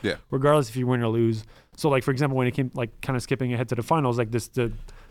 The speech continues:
Speaker 2: the stage, like, sta-, people were standing in the back watching.
Speaker 1: Yeah.
Speaker 2: And it was, like, basically everyone who played was there watching the finals. And this is, like, two A M on a Sunday night.
Speaker 1: Yeah.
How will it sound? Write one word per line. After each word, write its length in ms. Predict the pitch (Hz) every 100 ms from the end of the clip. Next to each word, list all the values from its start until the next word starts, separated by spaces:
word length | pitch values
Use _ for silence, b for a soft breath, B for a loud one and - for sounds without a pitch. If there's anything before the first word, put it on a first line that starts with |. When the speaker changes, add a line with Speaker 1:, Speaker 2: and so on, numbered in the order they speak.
| b
Speaker 2:
the 80 | 139
stage, 380 | - 175 156 131
like, 220 | 123 120
sta-, 240 | - 165
people 240 | 156 185 180
were 80 | 143
standing 380 | - 151 143
in 60 | 127
the 60 | 120
back 280 | 127 113
watching. 480 | 117 107 - 120 - -
Speaker 1:
Yeah. 180 | 113 90 -
Speaker 2:
And 120 | 143
it 40 | 139
was, 100 | 131
like, 180 | 139 120
basically 300 | 151 160 135
everyone 200 | 147 135
who 100 | 131
played 240 | - 135
was 220 | 123 113
there 160 | 117 117
watching 280 | 113 113 117
the 60 |
finals. 320 | 104 135 120 107
And 100 | 147
this 120 | 151
is, 100 | 127
like, 160 | 117
two 220 | - 165 143
A 120 | 135
M 120 | 131
on 60 | 110
a 60 |
Sunday 340 | 113 131 127 117
night. 260 | 113 113 -
Speaker 1:
Yeah. 280 | 101 101 82